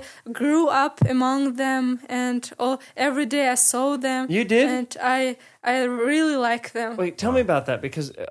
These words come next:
Speaker 3: Magas is a big city.
Speaker 2: Uh, now I'm living in Magas, but when I was a child, from, uh, th-, three years,
Speaker 3: Yeah.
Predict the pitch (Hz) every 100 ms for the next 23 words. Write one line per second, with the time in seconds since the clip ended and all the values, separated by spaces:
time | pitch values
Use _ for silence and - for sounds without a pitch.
0 | - 156 160 185 220 190 170 147 147 131
1 | - 226 156 131 131 143 - - 277 269
2 | 269 339 320 - 240 240 240 254 254 220
3 | 226 240 233 302 381 - 240 233 233 -
4 | - 240 254 247 240 247 240 - - -
5 | - - - - 277 294 349 349 359 -
6 | - _ _ - 285 277 247 - 220 226
7 | 226 - - - - - _ - - 294
8 | 294 262 - - 285 247 247 269 311 165
9 | 214